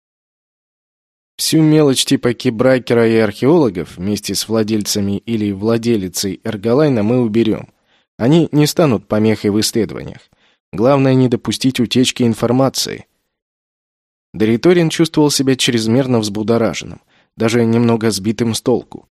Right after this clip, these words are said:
Ни одна акция, проведенная им с той далекой поры, когда он еще возглавлял корпоративный флот, не вызывала у Фредерика столько надежд и сомнений одновременно. "Неужели старею?" — подумалось ему.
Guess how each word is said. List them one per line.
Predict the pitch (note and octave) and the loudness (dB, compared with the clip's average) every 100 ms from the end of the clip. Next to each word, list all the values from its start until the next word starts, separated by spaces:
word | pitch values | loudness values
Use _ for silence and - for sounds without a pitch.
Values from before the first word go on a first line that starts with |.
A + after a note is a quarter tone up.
| _ | _
Ни | D#2+ G2+ | -2 0
одна | A2 A#2 B2+ - | 2 2 0 2
акция, | C3 B2 - G2 F2+ | -2 -2 -2 0 0
проведенная | G2+ G2 F#2+ G#2+ G2+ G2+ G#2 | 0 0 2 2 2 4 2
им | F#2+ | 0
с | |
той | - G#2 | 0 0
далекой | F#2+ G2 G2+ - F#2+ | 0 0 0 -2 -4
поры, | F#2+ G2 G#2 | -2 -2 -2
когда | F#2+ F#2+ F#2 | -4 -6 -2
он | G2+ F#2+ | -2 -2
еще | F2+ F#2 | -4 -4
возглавлял | F#2+ F#2 G#2 G2+ G#2 G2 | -4 -4 -2 -2 0 -2
корпоративный | - F#2 - F#2+ F#2 F#2 F2+ D#2+ | -4 -8 -6 -6 -6 -6 -6 -6
флот, | A2 A#2+ - _ _ | -2 -2 -4 _ _
не | - A2 | -4 -2
вызывала | A#2 B2 C3 F#2+ | 0 2 0 0
у | E2+ | -4
Фредерика | - G2+ G2 A2 - G2+ | -6 -6 -4 -4 -4 -6
столько | - A2 G2+ G#2+ | -2 -2 -2 -4
надежд | F#2+ F#2 F#2+ A2+ - - | -6 -6 -2 -4 -4 -10
и | A2 | -10
сомнений | G2+ G2 F#2+ G2 G2 F#2+ | -6 -4 -2 -2 -2 -4
одновременно. | G2 F#2 G#2 G2 F#2+ D#2 A#1+ A#1 _ _ - | -8 -6 -4 -4 -6 -8 -12 -18 _ _ -6
"Неужели | F2+ A#2+ F3 F3+ | -2 0 2 2
старею?" — | F3+ - E3+ D3+ F#2 - _ _ _ | 0 2 2 2 0 -6 _ _ _
подумалось | G#2+ F#2+ G2 F2 E2+ - | -6 -4 -2 -4 -6 -6
ему. | F#2 C#2+ | -6 -8